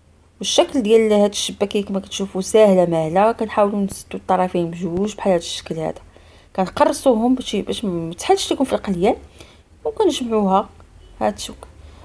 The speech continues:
كنجمعوا ج-، اليا-، اليمين على اليسار وكنسدوا،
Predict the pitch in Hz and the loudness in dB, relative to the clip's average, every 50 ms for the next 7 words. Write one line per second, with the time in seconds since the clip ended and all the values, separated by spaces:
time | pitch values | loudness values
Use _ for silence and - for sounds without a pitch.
0 | - - - 226 202 196 190 190 185 185 180 180 - - - - - - - - | -20 -6 -4 -2 0 0 0 0 0 0 -2 -2 -4 -10 -16 -16 -16 -16 -16 -18
1 | - - - - 180 175 185 185 180 170 165 165 165 170 175 185 190 185 190 196 | -20 -20 -12 -8 -4 -2 2 2 4 4 2 0 -2 -2 0 2 2 4 4 2
2 | 190 165 151 156 160 170 165 170 170 - - 359 539 571 587 - - - - - | 2 0 0 -2 0 2 2 2 2 2 4 4 6 4 4 0 -2 -12 -4 0
3 | 440 392 339 - 196 - - - - | 0 0 0 -2 -8 -10 -10 -12 -14